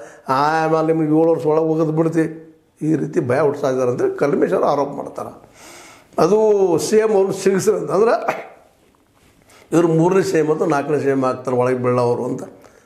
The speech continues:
ಶಿಕ್ಷೆ ಆಗಲಾರ್ದು ಒಳಗೆ ಬೀಳೋದು ಎನ್ಕ್ವೈರಿ ಹೆಸರಿನಲ್ಲೇ. ಇದೊಂದು ಇ ಡಿಯ ದೊಡ್ಡ ದೋಷ ಅಂತ ನಾವು ಹೇಳ್ಬೋದು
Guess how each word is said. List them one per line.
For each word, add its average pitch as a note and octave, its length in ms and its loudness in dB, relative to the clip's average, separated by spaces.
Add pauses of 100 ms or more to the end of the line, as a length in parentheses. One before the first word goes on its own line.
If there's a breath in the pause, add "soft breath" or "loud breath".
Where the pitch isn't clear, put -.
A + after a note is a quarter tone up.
(360 soft breath)
ಶಿಕ್ಷೆ F3 420 0
ಆಗಲಾರ್ದು G#3 560 2
ಒಳಗೆ G3 240 2
ಬೀಳೋದು D3+ 500 -2
ಎನ್ಕ್ವೈರಿ E3+ 540 0
ಹೆಸರಿನಲ್ಲೇ. C#3 680 -6 (680 soft breath)
ಇದೊಂದು C#4+ 240 2
ಇ G#3+ 260 2
ಡಿಯ A#3+ 220 2
ದೊಡ್ಡ E3+ 300 0
ದೋಷ C3 440 -4 (500)
ಅಂತ D#3 160 -2
ನಾವು B2+ 120 0
ಹೇಳ್ಬೋದು A2+ 540 -6